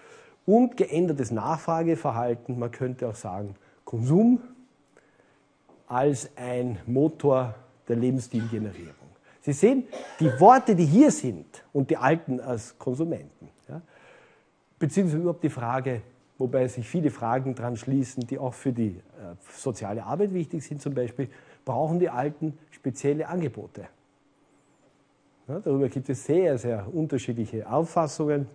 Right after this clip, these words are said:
und es überwiegt die Auffassung, das glauben Sie, ja oder nein? Oder es kommt drauf an, es ist immer richtig. <laughs> Nein, sie brauchen nicht spezielle Angebote,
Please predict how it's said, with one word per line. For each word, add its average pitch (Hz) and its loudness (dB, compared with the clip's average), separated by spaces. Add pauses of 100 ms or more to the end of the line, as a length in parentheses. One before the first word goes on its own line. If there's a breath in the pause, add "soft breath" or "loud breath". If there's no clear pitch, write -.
(600)
und 131 -4
es 113 -2
überwiegt 123 0
die 165 -4
Auffassung, 143 -2 (640 soft breath)
das - -20
glauben 131 0
Sie, 160 0
ja 117 -2
oder 120 0
nein? 139 0 (1000 loud breath)
Oder 117 -2
es 107 -6
kommt 120 -2
drauf 101 -8
an, 113 -4
es 120 -2
ist 107 -6
immer 127 0
richtig. 139 -4 (1000 loud breath)
<laughs> 131 -4 (920 loud breath)
Nein, 110 -4 (380)
sie - -14
brauchen 95 -10
nicht 214 0 (200)
spezielle 98 -12
Angebote, 117 -6